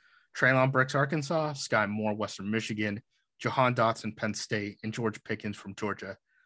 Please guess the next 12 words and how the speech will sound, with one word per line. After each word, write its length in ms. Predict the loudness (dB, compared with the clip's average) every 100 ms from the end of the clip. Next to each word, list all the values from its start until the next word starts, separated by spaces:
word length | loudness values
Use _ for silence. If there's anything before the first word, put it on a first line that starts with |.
| _ 0
That's 220 | 2 6
it. 220 | 4 4 0
And, 180 | 0 2
and 220 | 0 0
Moore 380 | 2 2 4 4
and 300 | 2 -2 2
Dotson 440 | 2 2 0 -6
are 160 | -6 -6
undersized 480 | -4 -2 -4 -8 -6
guys. 260 | -8 -8 -6
So 120 | -4
the, 180 | -2